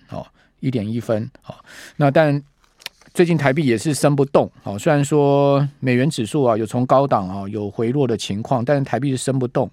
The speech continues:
哦。那显见就刚吴大任老师所讲的出口啊这些，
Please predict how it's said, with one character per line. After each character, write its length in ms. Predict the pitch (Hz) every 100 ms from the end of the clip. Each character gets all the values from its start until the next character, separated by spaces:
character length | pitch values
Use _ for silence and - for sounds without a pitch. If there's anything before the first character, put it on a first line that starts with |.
| -
哦。 140 | - - - - -
那 120 | 151
显 220 | 143 135 123
见 340 | 185 147 143
就 160 | 165 147
刚 220 | 147 147
吴 80 | 135
大 140 | 151
任 100 | 139
老 160 | 113 101
师 100 | 139
所 220 | 127 123
讲 160 | 120
的 80 | 107
出 220 | - 180
口 200 | 175 117
啊 200 | 87 104
这 180 | 117 156
些， 300 | 139 151 151